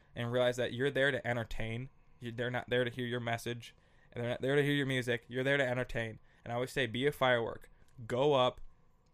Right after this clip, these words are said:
Go fucking crazy. Go shorter than your set. Like, people try and stay up there and get as much time as they can. It's like, dude, if they give you ten minutes, do six. Go up. Be a fucking firework. Turn it up. Get a lot of crowd interaction.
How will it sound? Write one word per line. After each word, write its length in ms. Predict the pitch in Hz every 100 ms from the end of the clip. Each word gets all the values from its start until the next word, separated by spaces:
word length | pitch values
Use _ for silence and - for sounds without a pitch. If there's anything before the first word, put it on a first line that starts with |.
| _
Go 180 | - 113 - -
fucking 340 | - 120 147 147
crazy. 720 | - - 156 165 147 143 143 - - - -
Go 160 | 117 135
shorter 460 | - - 160 175
than 160 | 156 147
your 120 | 143
set. 340 | 143 - 139 151 - _ _ -
Like, 200 | 117 -
people 240 | 147 151
try 160 | 143 143
and 100 | 131
stay 180 | - 139
up 100 | 131
there 120 | 131
and 80 | 120
get 80 | 120
as 100 | 120
much 220 | 127 -
time 340 | - 123 123
as 80 | 120
they 120 | 107
can. 340 | 110 117 120 135 - _
It's 100 | -
like, 120 | 117
dude, 100 | 131
if 60 | 117
they 100 | 113
give 160 | 135
you 80 | 147
ten 260 | - 135 135
minutes, 240 | 131 127
do 120 | 135
six. 500 | 131 - 110 - - - _ _ _ _ -
Go 200 | 135 147
up. 260 | 127 123 - - _ -
Be 160 | 127
a 60 | 131
fucking 600 | - 127 127 127 120 - - - -
firework. 540 | - 131 123 117 113 - - _ - -
Turn 240 | - 139
it 100 | 127
up. 240 | 120 120
Get 120 | - 123
a 40 |
lot 240 | 113 120 135
of 80 |
crowd 300 | - 123 127
interaction. 720 | 123 123 120 120 - 123 120